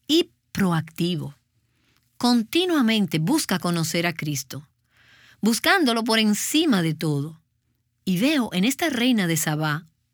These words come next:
un ejemplo de búsqueda sincera de sabiduría. Y el versículo dos nos dice que cuando vino a Salomón, habló con él de todo lo que tenía en su corazón. Y Salomón contestó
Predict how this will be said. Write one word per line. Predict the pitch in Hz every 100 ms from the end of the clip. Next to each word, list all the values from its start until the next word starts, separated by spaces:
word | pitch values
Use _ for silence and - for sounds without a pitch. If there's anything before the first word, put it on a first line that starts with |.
| -
un | 277
ejemplo | 339 240 202 185 175 165
de | 165
búsqueda | 156 233 302 - 311 277
sincera | - 220 190 - - 214 190 147
de | 147
sabiduría. | 156 147 147 147 147 123 127 _ _ _ _ _ _ _ _ _ _ -
Y | 359
el | 285
versículo | 220 214 254 320 285
dos | 254 254
nos | 214
dice | 175 294 - 165
que | 185
cuando | - 180 185 175
vino | 214 392 302
a | 190
Salomón, | 202 202 202 175 156 170 - _ _ _ _ _
habló | - 175 202 330
con | 349 285 175
él | 151 151 - - _ _
de | 180 180 208 190 _ _
todo | 247 262 277 294
lo | 277
que | - 180
tenía | 175 175 175 208 240
en | 170
su | 160 156
corazón. | 147 151 147 - - 143 139 160 _ _ - - -
Y | 339
Salomón | 339 294 247 220 302
contestó | 349 330 302 220 - 196 190